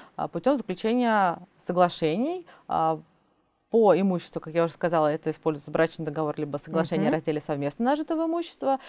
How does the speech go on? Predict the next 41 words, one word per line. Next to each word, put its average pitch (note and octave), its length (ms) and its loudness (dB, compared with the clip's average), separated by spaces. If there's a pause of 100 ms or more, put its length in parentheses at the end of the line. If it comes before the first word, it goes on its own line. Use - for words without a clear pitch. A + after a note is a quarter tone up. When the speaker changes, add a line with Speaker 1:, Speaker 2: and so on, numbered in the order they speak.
(140)
Speaker 1:
Если B3+ 220 2
мы G#3 100 2
говорим F#3 380 2
про D#3+ 260 2
детей, C#4+ 420 -2
да, C#4 220 2
то A#3+ 120 -4
это A3+ 200 -4
можно G3 300 0
тоже F3 320 2 (240)
заключить, F3 500 -6
а, D#3 200 4
с-, - 60 -14
нотариальное F3+ 500 4
соглашение, D4 680 0
а, F#3+ 760 2
например, F3 400 -2
алиментное A3+ 440 0
соглашение, G3 640 -2
либо E3+ 380 2 (200)
соглашение D#3+ 540 -2
о E3+ 120 2
месте F3+ 300 -4
жительства F#3 360 -2
Speaker 2:
Мгм. D#3+ 100 4
Speaker 1:
ребенка D4 540 0
с - 60 -14
папой F#3+ 340 4
либо F3+ 180 -4
с - 80 -12
мамой, F3 300 0
да, F#3+ 180 0
и G#3 220 -4
о - 160 -6
порядке F#3 520 4
общения, G#3 520 0 (260)
а, D#3+ 260 2
ребенка E3+ 540 0
со - 120 -8
вторым F#3 320 0
родителем. C#3 560 -8